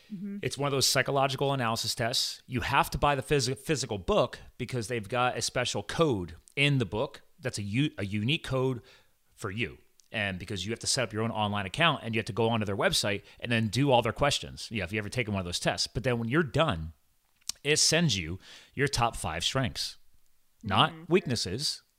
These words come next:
Speaker 2: or areas to improve, saying, "Listen, these are your top five strengths. Now go back to the book and ignore all the other chapters that have nothing to do with those five strengths. And then you just earmark or highlight or whatever, those five chapters, those five strengths,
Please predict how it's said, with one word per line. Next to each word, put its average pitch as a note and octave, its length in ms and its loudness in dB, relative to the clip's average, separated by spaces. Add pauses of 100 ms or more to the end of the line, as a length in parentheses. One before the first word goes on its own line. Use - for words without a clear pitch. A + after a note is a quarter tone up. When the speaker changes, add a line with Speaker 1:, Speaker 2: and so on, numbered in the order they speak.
(180)
Speaker 2:
or A2+ 260 0
areas G#2 300 0
to C#3+ 80 0
improve, F#2+ 360 0
saying, A2+ 220 0
"Listen, D#2 380 -2 (480)
these G3+ 260 4
are B2+ 60 0
your B2 180 2
top C3 300 0
five A2+ 180 4
strengths. - 460 -4 (420)
Now A2 140 2
go G2+ 100 0
back A#2 240 4
to - 80 -8
the E3 80 2
book F#3 360 2 (840)
and C#3+ 140 4
ignore C3 460 6
all G#3+ 600 8
the G3+ 140 4
other F#3 140 6
chapters - 680 2 (280)
that B2+ 120 6
have A#2 260 4
nothing F#3 340 4
to F#3+ 80 6
do B2+ 380 4 (280)
with A2 260 0
those B2 180 4
five F2 200 -2
strengths. - 400 -6 (220)
And G#2+ 180 -2
then G2+ 220 0 (220)
you B2 180 -2
just - 260 2
earmark A#2+ 520 2
or F#2+ 340 -2
highlight C3 420 2
or A2+ 40 2
whatever, A2+ 340 2
those A#2+ 460 2
five B2+ 340 2
chapters, F#2 560 -2
those C3+ 300 2
five A#2+ 280 2
strengths, C#3+ 460 0